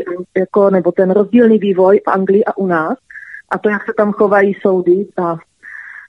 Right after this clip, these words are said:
eh, chtěla jsem se vlastně zeptat, jestli si pan V K nemyslí, že vlastně v Anglii budou furt jakoby k lidem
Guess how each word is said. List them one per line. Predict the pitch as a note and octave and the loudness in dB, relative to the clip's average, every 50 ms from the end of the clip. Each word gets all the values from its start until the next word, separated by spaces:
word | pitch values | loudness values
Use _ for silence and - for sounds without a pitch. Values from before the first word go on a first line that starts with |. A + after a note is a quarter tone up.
| _ - | _ -2
eh, | G3+ G3 G3 | 0 2 2
chtěla | F#3+ - B3+ B3 A#3+ A#3 | 2 2 2 2 2 2
jsem | A#3+ C#4 C4+ | 2 -2 -2
se | C4+ C#4+ | 0 0
vlastně | C4+ C4 C4 - D4 C4+ | -2 -2 -2 -4 -6 -4
zeptat, | B3 B3+ B3+ - C4+ C4+ B3+ B3 | -4 -4 -2 0 0 0 0 0
jestli | B3+ B3 - C#4+ C4 | -2 -2 -2 -6 -4
si | - D4 | -4 -6
pan | C4 - C4+ C4 C4 | -2 -2 -2 0 2
V | B3 B3 B3 | 2 0 0
K | B3+ - C4+ C4 C4 | 0 0 -2 0 0
nemyslí, | B3+ B3 A#3+ A#3+ B3 - C#4 B3+ | 0 -2 -2 -4 -4 -6 -6 -6
že | C4+ C4 | -4 -2
vlastně | A#3+ A#3+ A#3+ - C#4 C4 | -4 -4 -4 -4 -6 -4
v | C4+ - | -2 -4
Anglii | A3 A#3 A#3+ A#3+ B3 B3+ C4 A#3+ | -2 -2 -2 -2 -2 -2 -4 -4
budou | - A#3+ A#3+ B3 B3 B3 - | -6 0 2 2 2 2 0
furt | - C4 C4 A#3+ | -4 -6 -2 -2
jakoby | A#3+ A3+ - - C4+ - - C4+ | -2 -2 -2 -4 -4 -4 -4 -6
k | B3 A#3 | -6 -4
lidem | A#3 A#3 B3 B3+ C4 C4+ C4+ | -4 0 0 0 0 0 -2